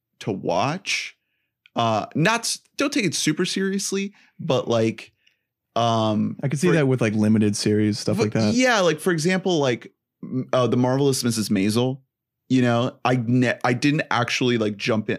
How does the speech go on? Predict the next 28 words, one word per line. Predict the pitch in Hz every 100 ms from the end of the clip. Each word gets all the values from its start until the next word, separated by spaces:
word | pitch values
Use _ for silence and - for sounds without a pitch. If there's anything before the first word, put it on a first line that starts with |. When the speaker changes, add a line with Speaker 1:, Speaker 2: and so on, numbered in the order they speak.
| -
Speaker 1:
on | 98 110 110 _ _ -
that | 117 117 117
until | 117 110 135 113
it, | 104
like, | 104 95
kinda | - 123 104
swept | - - 101 202 -
the | 113
Speaker 2:
Yeah, | 110
it | 110
Speaker 1:
Emmys | 117
Speaker 2:
cleaned | 120 113
Speaker 1:
its | 104
Speaker 2:
up. | 104
Speaker 1:
first | 110 113 -
season. | 101 107 117 135 147 _ _ _ _ _ -
And | 120 117 110 98
that | 120
was | 120 117
like, | 113 -
"Okay, | 160 147 135 92 -
I | 113
should | 120 - 113 -
actually | 113 - 113
pay | 107 113
attention | 101 - - -
to | -
this." | - - -